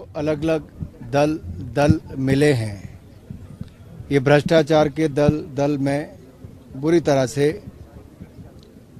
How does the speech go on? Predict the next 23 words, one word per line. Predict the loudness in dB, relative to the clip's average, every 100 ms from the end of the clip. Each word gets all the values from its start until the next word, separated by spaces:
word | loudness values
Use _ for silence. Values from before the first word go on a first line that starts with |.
| -20 -20 -20 -20 -18 -10
घिरे | -4 4 6
हुए | 8 6 2
हैं, | 2 -2 -8 -12
डूबे | -6 -2 2
हुए | 2 2 0
हैं। | 0 -8 -14 -20 -20 -20 -20 -20 -20 -20 -20 -20 -20 -20 -20 -6
और | 0
मैं | 2
तो | 0
पहले | 2 4 6
भी | 4 4
कहता | 4 2 4
हूँ, | 2 2 -4 -10 -14 -14 -14 -14 -6 -6 -6 -14 -20 -10 0
ना | 4
इनकी | 4 4 2
नीति | 4 4 4 2 -2
साफ, | 0 4 4 2
ना | -8 -6 0 0
कोई | 2 2
नीतियाँ | 2 -2 -2 -2 0 0 2
एक | 0
जैसी | 2 0 0 -4
हैं, | -4